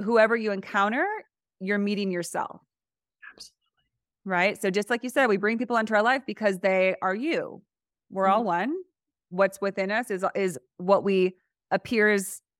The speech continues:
Speaker 1: physically, right? So we're just meeting a different version, a different facet of ourselves. And everybody we meet teaches us a little more about ourselves and helps us see ourselves more clearly.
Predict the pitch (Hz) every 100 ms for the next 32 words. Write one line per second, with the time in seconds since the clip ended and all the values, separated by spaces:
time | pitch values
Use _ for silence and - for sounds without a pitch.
0 | _ _ _ _ - 240 226 175 160 170
1 | 180 180 208 208 208 202 208 214 226 214
2 | 190 202 175 180 202 196 196 190 190 190
3 | 196 185 190 - 170 170 175 160 90 -
4 | _ _ _ - 190 196 202 196 190 185
5 | 233 349 - _ - 214 202 190 175 175
6 | 233 214 202 180 165 160 156 - - 170
7 | - 190 - 180 - 185 180 175 170 160
8 | 160 - 165 160 143 - 196